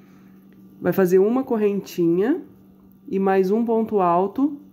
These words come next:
no mesmo lugar. E agora, a gente vai fazer aumento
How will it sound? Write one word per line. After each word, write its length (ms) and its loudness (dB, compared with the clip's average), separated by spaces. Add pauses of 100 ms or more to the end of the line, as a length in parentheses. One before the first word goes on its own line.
(140)
no 120 -6
mesmo 500 2
lugar. 540 -2 (2500)
E 120 2
agora, 320 2
a 20 2
gente 180 -4
vai 120 0
fazer 240 0
aumento 720 0